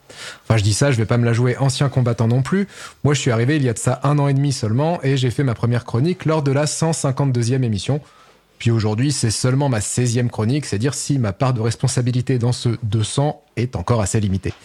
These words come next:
Mais il paraît que deux cents, ça se fête. Alors moi qui suis un énorme geek, ça me surprend quand même un peu. En effet, deux cents n'est absolument pas un chiffre rond.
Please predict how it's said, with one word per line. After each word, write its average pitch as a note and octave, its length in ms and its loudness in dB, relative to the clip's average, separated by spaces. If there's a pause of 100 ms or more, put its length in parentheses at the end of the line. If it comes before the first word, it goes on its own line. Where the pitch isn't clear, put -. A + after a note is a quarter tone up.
(600)
Mais F#3 80 4
il E3+ 80 0
paraît C3+ 200 4
que C#3 120 2
deux A#2 160 2
cents, D#3+ 240 2
ça A2+ 160 0
se - 120 -8
fête. - 360 -2 (160)
Alors G2+ 180 2
moi D3+ 160 4
qui - 140 0
suis A#2 180 0
un G2 100 2
énorme D3+ 360 2
geek, A#2+ 400 -2
ça G#2 160 -2
me G#2 40 2
surprend D#3+ 400 -2
quand C3 120 0
même A#2+ 180 2
un F#2+ 80 0
peu. C#3+ 160 -2 (480)
En C3 160 2
effet, A#2+ 240 0
deux C#3+ 140 0
cents D#3 180 0
n'est A#2 260 -2
absolument A#2 600 0
pas C3+ 300 0
un G2 40 2
chiffre A2+ 360 0
rond. C#3 200 0